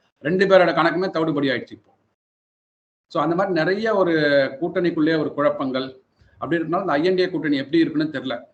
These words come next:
என்னோட ஒரு புரிதல் என்னவா இருக்கும்னா, maybe இங்க காங்கிரஸே கழட்டி விடப்படலாம். அதே மாதிரி, ஏன்னா அங்க வெஸ்ட் பெங்கால கழட்டி விட்டாங்க, பஞ்சாப்ல கழட்டி விட்டாங்க,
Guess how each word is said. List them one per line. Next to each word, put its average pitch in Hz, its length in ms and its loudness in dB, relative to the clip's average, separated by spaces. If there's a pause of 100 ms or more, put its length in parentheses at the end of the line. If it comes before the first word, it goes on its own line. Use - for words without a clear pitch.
(380)
என்னோட 151 380 -2
ஒரு 147 280 -2
புரிதல் 165 360 -2
என்னவா 160 280 0
இருக்கும்னா, 185 360 -2 (500)
maybe 190 360 0
இங்க 160 140 -4
காங்கிரஸே 180 580 -2
கழட்டி 160 260 0
விடப்படலாம். 123 480 0 (1080)
அதே 156 240 0
மாதிரி, 151 240 0
ஏன்னா 127 140 -4
அங்க 147 280 2
வெஸ்ட் 143 200 0
பெங்கால 160 280 2
கழட்டி 156 220 0
விட்டாங்க, 151 520 -2
பஞ்சாப்ல 147 420 -2
கழட்டி 147 220 -2
விட்டாங்க, 147 520 -2